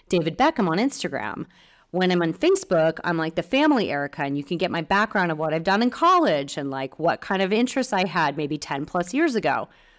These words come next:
But now I think what we're realizing is our online persona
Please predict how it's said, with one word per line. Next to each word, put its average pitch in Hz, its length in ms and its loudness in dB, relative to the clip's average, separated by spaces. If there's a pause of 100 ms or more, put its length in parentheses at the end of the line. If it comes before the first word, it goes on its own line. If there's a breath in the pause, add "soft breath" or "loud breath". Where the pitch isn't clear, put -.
(400 soft breath)
But 190 120 0
now 285 340 4
I 392 60 2
think 254 180 0
what 226 100 0
we're 196 120 -2
realizing 196 560 0
is 170 100 -2
our 180 160 0
online 196 420 0
persona 196 720 -2